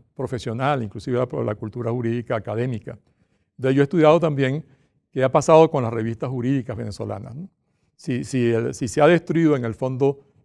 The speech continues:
el derecho en el sentido tradicional de la palabra derecho y, y se ha destruido el Estado de Derecho,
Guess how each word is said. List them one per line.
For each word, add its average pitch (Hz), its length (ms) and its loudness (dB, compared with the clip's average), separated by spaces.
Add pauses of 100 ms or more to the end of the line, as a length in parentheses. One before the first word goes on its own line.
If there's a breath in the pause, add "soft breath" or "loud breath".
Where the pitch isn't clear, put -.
(180)
el 117 180 -2
derecho 117 460 0 (160)
en 120 160 -8
el 110 100 -6
sentido 120 440 -4
tradicional 117 580 -2
de 117 80 2
la 107 100 0
palabra 104 360 -2
derecho 117 400 -2 (440 soft breath)
y, 110 640 -4
y 104 60 -4
se 117 140 -8
ha 110 60 0
destruido 117 320 0
el 120 80 2
Estado 127 460 4
de 123 80 0
Derecho, 120 340 -6